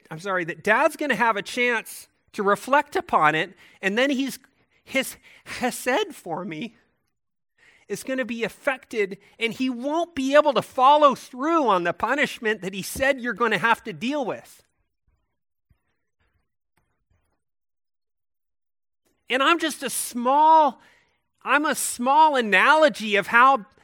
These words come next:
how much, how much favor God has towards his children. I'm like, I'm like pint size, smaller than pint size in the way that God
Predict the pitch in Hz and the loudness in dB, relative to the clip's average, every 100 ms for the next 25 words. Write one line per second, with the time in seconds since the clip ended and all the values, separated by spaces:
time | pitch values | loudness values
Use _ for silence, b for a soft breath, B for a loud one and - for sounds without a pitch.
0 | - - 262 254 247 - - _ - 254 | -6 0 2 2 0 0 -14 _ -2 0
1 | 262 - - - 269 311 240 180 196 214 | 0 -4 -10 -4 -2 0 -2 2 2 6
2 | 277 240 - 233 247 - - 226 247 247 | 4 4 0 2 0 -4 -8 -2 -2 -2
3 | - 233 - - 247 277 254 196 143 B | -6 -10 -10 -4 2 2 2 -4 -4 B
4 | B 240 285 302 285 - _ b 240 285 | B 2 2 2 0 -2 _ b 0 0
5 | 277 240 - - 269 311 - 254 214 185 | 2 -2 -2 0 0 0 0 4 4 2
6 | - 220 277 349 359 277 220 - 202 208 | -2 2 4 4 4 2 -2 0 2 4
7 | 220 - 220 226 233 226 226 214 240 285 | 2 -4 2 2 2 0 -4 0 2 2
8 | 262 208 175 202 226 262 254 208 | -2 -8 -2 0 2 2 0 -2